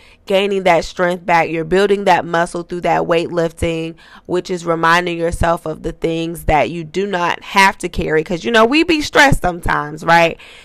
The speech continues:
Sometimes when we're stressed, it's because we're carrying so much weight. So we have to make time to, you know what?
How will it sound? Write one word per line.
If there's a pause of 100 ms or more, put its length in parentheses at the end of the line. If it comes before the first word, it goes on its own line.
(120)
Sometimes
when
we're
stressed,
it's
because
we're
carrying
so
much
weight. (380)
So
we
have
to
make
time
to,
you
know
what?